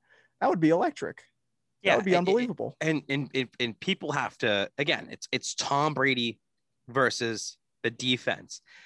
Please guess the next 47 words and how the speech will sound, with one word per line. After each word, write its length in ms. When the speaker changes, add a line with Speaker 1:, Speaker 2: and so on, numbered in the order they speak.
Speaker 2:
And 60
like 140
you 20
said, 200
those 160
pitchers, 500
maybe 240
even 180
throwing 260
an 60
interception. 640
Speaker 1:
Yeah. 180
Speaker 2:
What's 200
Brady's 340
face 280
gonna 140
be 160
afterwards? 640
Throwing 260
an 120
interception 480
to 60
J 180
C 160
Jackson 480
or 80
Stephon 500
Gilmore, 480
uh, 200
or 200
even 400
a 80
Devin 280
McCourty 320
somehow. 360
Like, 280
you 80
know, 180
like, 180
he 140
gets, 240
he 120
gets 180
a 20
pick. 280
Like, 240
just 300